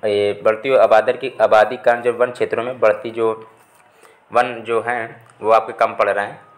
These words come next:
ठीक है, कमी ह्रास हो रही, कमी हो रही, क्योंकि बढ़ती हुई आबादी के कारण। चलो अगला देखते हैं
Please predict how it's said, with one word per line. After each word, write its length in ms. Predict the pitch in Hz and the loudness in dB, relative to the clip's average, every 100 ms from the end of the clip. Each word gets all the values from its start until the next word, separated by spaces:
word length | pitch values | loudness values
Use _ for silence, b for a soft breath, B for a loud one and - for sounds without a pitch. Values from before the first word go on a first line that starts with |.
| _ - | _ -10
ठीक 120 | 120 | -8
है, 60 | 113 | -4
कमी 260 | 117 120 | -2 -2
ह्रास 260 | 107 113 113 | 0 0 0
हो 60 | 107 | -4
रही, 100 | 113 | -4
कमी 220 | 107 110 | -6 -4
हो 60 | 104 | -6
रही, 100 | 113 | -6
क्योंकि 200 | 117 110 | -10 -4
बढ़ती 300 | 101 90 117 | -4 -4 -4
हुई 120 | 117 | 0
आबादी 360 | 101 98 95 98 | 2 2 2 -2
के 120 | 98 | -8
कारण। 260 | - 87 85 b b b b _ _ _ _ _ _ _ _ _ | -4 -6 -8 b b b b _ _ _ _ _ _ _ _ _
चलो 200 | 98 92 | -2 0
अगला 220 | 104 107 | 2 0
देखते 280 | 95 92 - | 0 -4 -8
हैं 140 | 90 | -14